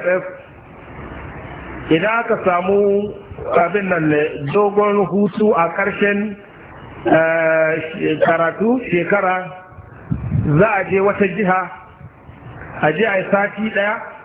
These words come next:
ko kuma wasu ƙara bisa ga haka, ana amsar darussa daga malamai daban-daban,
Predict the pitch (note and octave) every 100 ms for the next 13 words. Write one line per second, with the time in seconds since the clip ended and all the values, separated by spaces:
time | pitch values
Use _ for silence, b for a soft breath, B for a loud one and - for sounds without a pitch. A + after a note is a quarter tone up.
0 | - - - - - - - - - -
1 | - - G3 G3 G#3 G#3+ A3 G3+ F#3+ -
2 | G3+ G#3+ F#3 F3+ G#3 F#3 E3+ F3 G3+ F#3
3 | F3+ - - - - - - - - F#3
4 | G#3 F3 G3 G3 G#3 G3+ A3 B3 G#3+ G#3+
5 | F#3+ F3 E3+ E3+ E3 F3 G3 F3+ F3+ F#3
6 | G3 F#3 G#3